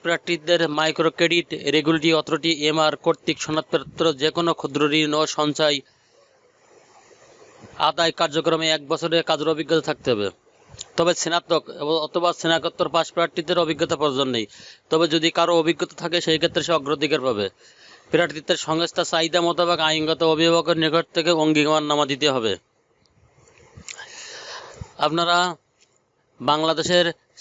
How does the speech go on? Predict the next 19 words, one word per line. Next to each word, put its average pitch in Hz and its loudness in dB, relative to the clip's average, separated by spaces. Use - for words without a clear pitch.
ছয়টি 160 0
স্থানে 175 0
পরীক্ষা 175 2
দিতে 165 0
পারবেন। 135 0
যেমন 170 4
পরীক্ষার 170 0
স্থান 175 -2
এক - -4
নম্বর 170 0
সিএসএস 160 2
উত্তরা 165 0
ব্রাঞ্চ, 165 0
বাড়ি 147 0
নম্বর 165 -2
ছাব্বিশ, 156 0
রোড 156 4
নম্বর 165 2
এগারো, 156 2